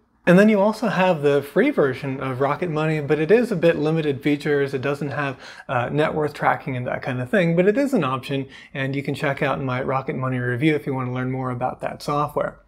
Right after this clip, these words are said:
There are other free options out there, like if you have a Fidelity account, um, they have something.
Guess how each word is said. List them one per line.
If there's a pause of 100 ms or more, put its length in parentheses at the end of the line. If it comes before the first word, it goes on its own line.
(100)
There
are
other
free
options
out
there,
like
if
you
have
a
Fidelity
account,
um,
they
have
something.